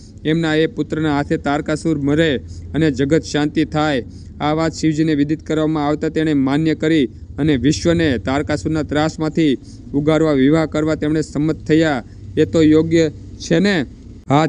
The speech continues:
છતાંય બ્રહ્માજીની વિનંતીથી તમારી પુત્રી સાથે વિવાહ કરવા સંમત થયા છે." કે જ્યારે પાર્વતીએ શિવપતિ પામવા ઉગ્ર તપસ્યા પણ કરી, થોડી વાર હિમવાન મૂક બની ગયા. પછી બોલ્યા, "શિવજીની પાસે હું કોઈ રોજ-,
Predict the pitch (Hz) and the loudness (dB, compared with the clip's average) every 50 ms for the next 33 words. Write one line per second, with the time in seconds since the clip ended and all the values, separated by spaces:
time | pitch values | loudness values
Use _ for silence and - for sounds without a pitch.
0 | - 160 151 180 165 156 147 147 151 160 165 160 151 160 165 165 156 139 143 151 | 2 2 2 2 2 4 4 4 4 4 4 4 6 6 6 6 6 6 6 6
1 | 160 160 151 160 151 160 151 - 151 156 156 156 160 - - 156 - - 160 156 | 4 4 4 2 2 2 2 2 2 2 2 2 0 0 -2 -4 0 2 2 2
2 | 143 160 151 147 170 156 139 135 143 151 156 156 - - 151 156 160 151 - - | 4 4 4 4 6 6 6 6 6 6 6 4 2 0 0 2 2 0 0 0
3 | 143 147 156 156 147 139 - 147 151 156 156 156 - - 170 165 151 131 117 - | 2 2 2 2 0 0 4 6 6 6 6 4 2 2 4 4 4 4 0 -2
4 | - - - - - - 151 151 135 131 147 151 160 160 139 - - 143 151 160 | -6 -14 -20 -6 0 4 4 4 6 4 4 4 2 2 0 0 0 0 2 2
5 | 156 165 165 160 156 143 - - 156 156 156 156 151 156 160 156 - - 151 147 | 2 2 2 2 2 2 2 2 2 2 2 2 0 0 0 -2 0 -2 -2 -2
6 | 160 156 151 147 147 151 156 151 - 156 - 160 151 - - 160 151 - 151 156 | 0 0 0 0 2 0 0 -2 -2 -4 -4 -4 -4 -2 0 -2 -2 0 -2 -2
7 | 156 156 151 - 156 151 160 160 156 131 113 - - - - - - - - - | -2 -2 -2 0 2 4 6 6 6 6 4 0 -6 -18 -20 -20 -20 -20 -4 0
8 | 156 156 160 165 156 160 160 151 139 131 135 151 160 156 151 143 147 151 151 147 | 4 4 6 6 4 4 4 2 2 2 2 2 2 2 2 2 2 0 0 0
9 | 147 151 156 156 147 156 160 160 160 151 139 123 - - - - - - - 147 | 2 2 2 4 4 4 4 4 4 4 2 -2 -4 -10 -20 -20 -10 -6 -6 -2
10 | - - 151 147 151 156 160 165 165 170 160 143 120 - - - - - - - | 0 0 2 4 4 6 6 6 6 4 4 2 -2 -6 -10 -16 -20 -20 -18 -6
11 | - - 160 160 147 160 165 165 165 - 156 156 151 - 156 147 151 156 151 - | 0 4 4 4 4 4 2 2 2 0 0 0 0 2 2 2 2 2 0 0
12 | 160 165 165 151 143 147 156 156 147 | 2 4 4 6 6 6 6 4 4